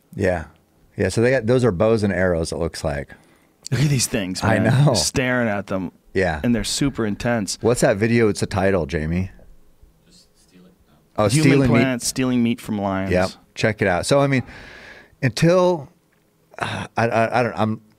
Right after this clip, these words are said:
Speaker 1: obviously not everybody's gonna go do this, but you need to watch this just to get an idea of
Speaker 2: How rough it is.
Speaker 1: it's just,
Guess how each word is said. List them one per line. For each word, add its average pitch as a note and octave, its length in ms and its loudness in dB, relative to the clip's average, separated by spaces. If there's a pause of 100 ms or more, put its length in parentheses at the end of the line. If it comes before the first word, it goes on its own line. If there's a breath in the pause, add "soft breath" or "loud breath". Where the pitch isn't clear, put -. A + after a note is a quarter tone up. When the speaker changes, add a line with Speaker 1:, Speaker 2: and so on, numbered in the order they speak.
Speaker 1:
obviously A2 300 0
not G#2 200 2
everybody's G2+ 340 0
gonna F#2+ 120 -2
go G2 120 2
do G2 260 0
this, B2+ 400 2 (720)
but C3 120 2
you B2+ 120 2
need F3 180 2
to C3+ 80 2
watch G#2+ 340 0
this G2 180 -2
just A2+ 220 -2
to A2+ 60 0
get G2+ 120 0
an F#2 60 0
idea F2 640 -2 (200)
of F#2 500 -4 (120)
Speaker 2:
How - 140 -4
rough G#2+ 280 -2
it G#2+ 80 -4
is. G2 340 -6
Speaker 1:
it's C3 240 -2
just, D3 300 -2